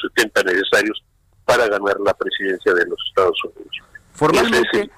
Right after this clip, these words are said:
Speaker 2: formalmente, ¿qué es lo que tiene que ocurrir ahora, Pepe?
Speaker 1: Simplemente la, la, la,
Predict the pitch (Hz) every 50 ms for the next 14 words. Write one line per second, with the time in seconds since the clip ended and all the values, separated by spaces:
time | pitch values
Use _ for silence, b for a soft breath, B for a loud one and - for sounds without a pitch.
0 | b b b - - 190 190 202 220 226 220 220 220 - 214 196 - 202 202 196
1 | 190 180 151 - 170 170 180 170 - - - 139 135 151 160 151 147 147 151 143
2 | 120 - - 127 - 120 107 - - _ _ _ _ _ _ _ _ - - -
3 | - - - - - - - - - - - - - 175 170 - - 214 185 -
4 | 180 - 180 175 - - 175 156 143 131 139 - - - 104 101 101 104 - -
5 | 98 101 101 95 92 101